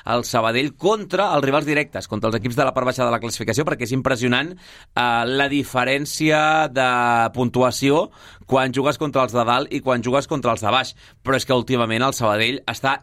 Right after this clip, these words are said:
implicant cada vegada més equips aquí. Va guanyar Unionistes, va guanyar el Tarazona, ara guanya el Cornellà, que evidentment van fent els seus camins i, per tant,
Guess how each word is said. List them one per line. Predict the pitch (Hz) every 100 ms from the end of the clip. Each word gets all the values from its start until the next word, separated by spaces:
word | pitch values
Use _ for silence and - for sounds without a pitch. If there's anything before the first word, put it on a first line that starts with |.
| 175
implicant | 165 139 147 135 135 143 139
cada | 135 131 147
vegada | 135 120 135 143
més | 135 127
equips | 123 127 107
aquí. | 117 156 180 170
Va | 104 110
guanyar | 117 113 110
Unionistes, | 104 110 156 - 147 - - _ - -
va | 123 117
guanyar | 127 117
el | 110
Tarazona, | 107 104 160 143 139 135 - - -
ara | 143 131
guanya | 117 120 117
el | 117
Cornellà, | 120 110 117 123 139 147
que | - 160 156
evidentment | 147 156 160 185 151
van | 127 127
fent | 156 151
els | 120
seus | 127 120
camins | 135 175 143
i, | 104
per | 104
tant, | 147 143